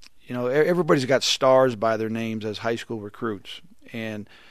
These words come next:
you know, we're usually a two or three star program. That's what we've done, and, and we've got, you know, guys who, uh, have really, really overachieved and, and become, you know, a three star, two and a half, three star recruit and become the national player of the year.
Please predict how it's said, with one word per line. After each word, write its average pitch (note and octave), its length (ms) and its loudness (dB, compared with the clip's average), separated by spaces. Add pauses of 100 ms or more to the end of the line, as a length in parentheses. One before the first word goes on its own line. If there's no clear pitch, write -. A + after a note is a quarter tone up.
(200)
you A#2 60 -6
know, A#2+ 80 0
we're C3 140 4
usually C#3+ 360 2
a A2+ 80 -2
two C3 240 0
or A#2+ 60 0
three A#2 240 -6
star G#2+ 240 -2
program. A2 440 -2
That's G2+ 180 -14
what A2+ 120 -6
we've A2 180 -8
done, A#2 240 -4 (160)
and, G#2+ 240 -8
and A2 140 -10
we've A2+ 180 -8
got, A2+ 300 -2 (400)
you A2 80 -8
know, A2 100 -8
guys A2 440 -2
who, A2 340 -6
uh, G#2+ 260 -4
have G#2+ 300 -8
really, A#2+ 600 -2
really B2 280 0
overachieved A#2 880 -2
and, G#2 380 -10
and G#2+ 180 -12
become, A2 440 -6 (460)
you A2+ 100 -8
know, G#2+ 240 -8
a G2 180 -14 (100)
three C3 220 -6
star, A#2 560 0
two C#3 120 -6
and C3 80 -2
a A#2+ 40 -4
half, A#2+ 160 -2
three A#2+ 200 -4
star A2+ 200 0
recruit A2+ 360 -4
and A2+ 80 -6
become A2+ 340 -4
the G#2+ 140 0
national A2+ 480 -4
player A#2+ 240 0
of G#2+ 40 0
the G#2+ 80 -4
year. A#2 300 -2